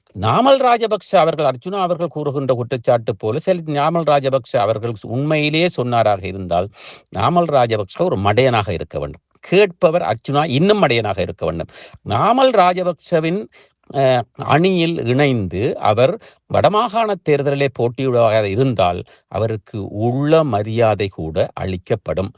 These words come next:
அது இவ்வளவு தூரம் நீதியை கூறுகின்ற இளஞ்செழியன் ஐயா அவர்களுக்கு தெரியாதா? நிச்சயமாக தெரியும். இது எங்களை பொறுத்தவரையிலே இது ஜோடித்து அர்ச்சுனாவால் கூறப்படுகின்ற பொய். நாமல் ராஜபக்ஷ அப்படி ஒரு வார்த்தையை பாவித்திருக்க மாட்டார். ஏனென்றால்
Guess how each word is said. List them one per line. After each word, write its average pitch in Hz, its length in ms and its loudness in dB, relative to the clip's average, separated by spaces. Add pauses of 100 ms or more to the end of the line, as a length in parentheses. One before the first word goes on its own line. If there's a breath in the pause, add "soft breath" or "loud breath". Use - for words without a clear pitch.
(200 soft breath)
அது 214 420 2 (240 soft breath)
இவ்வளவு 175 360 2
தூரம் 196 300 2
நீதியை 175 420 0
கூறுகின்ற 131 480 -2
இளஞ்செழியன் 139 580 0
ஐயா 107 240 2
அவர்களுக்கு 98 420 -2
தெரியாதா? 92 540 -2 (460)
நிச்சயமாக 160 540 -4
தெரியும். 151 420 -4 (500 soft breath)
இது 156 380 0
எங்களை 214 420 2
பொறுத்தவரையிலே 170 720 2
இது 147 260 -2 (120)
ஜோடித்து 185 760 2
அர்ச்சுனாவால் 139 800 0
கூறப்படுகின்ற 98 720 -2
பொய். 117 220 0 (460 soft breath)
நாமல் 180 320 2
ராஜபக்ஷ 139 480 0
அப்படி 123 300 -4
ஒரு 113 120 -4
வார்த்தையை 123 460 0 (120)
பாவித்திருக்க 120 640 -2
மாட்டார். 147 680 2
ஏனென்றால் 98 760 -2